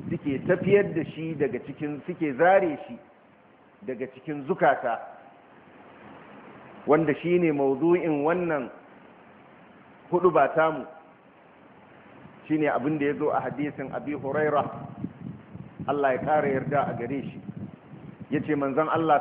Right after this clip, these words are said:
sallallahu alaihi wasallam ya ce, Mazinaci baya yin zina yayin da yake yin zina alhali yana mumini. Mai shan giya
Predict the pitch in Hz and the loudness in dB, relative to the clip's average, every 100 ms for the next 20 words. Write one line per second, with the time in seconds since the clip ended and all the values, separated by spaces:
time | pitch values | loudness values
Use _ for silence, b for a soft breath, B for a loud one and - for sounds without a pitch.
0 | - 147 143 143 143 139 131 131 135 127 | 2 -4 -4 0 0 0 -4 -4 -6 -6
1 | 120 156 139 120 - - - - - - | -6 -4 -4 -4 -8 -18 -20 -20 -20 -18
2 | - 139 143 - 104 - - - - - | 0 4 4 0 -10 -14 -20 -20 -20 -20
3 | - - - - - - - - 127 160 | -20 -20 -20 -20 -20 -20 -20 -6 0 0
4 | 165 135 117 - 120 - - - - - | 0 -2 -6 -8 -12 -12 -20 -20 -20 -20
5 | - - - - - 131 151 170 165 151 | -20 -20 -20 -20 -4 4 6 6 6 4
6 | 151 156 135 104 123 131 120 - - 120 | 2 -2 -4 -8 -6 -6 -8 -12 -10 -4
7 | 123 151 160 135 147 - 135 143 151 120 | -2 -2 -4 -4 -6 -6 -4 -4 -4 -4
8 | 135 156 139 - - - - - - - | -2 -2 -4 -8 -18 -20 -20 -20 -20 -12
9 | 120 120 131 135 131 127 107 107 107 95 | -8 -4 -2 -2 -4 -6 -6 -8 -10 -12
10 | 85 71 - - - - - - - - | -14 -16 -16 -18 -16 -12 -12 -12 -14 -12
11 | - - - - - - - - - - | -12 -14 -16 -16 -14 -14 -12 -12 -12 -12
12 | - - - - - - 147 143 - 202 | -12 -10 -8 -6 -6 -4 -2 -2 0 0
13 | 170 165 151 | 2 4 2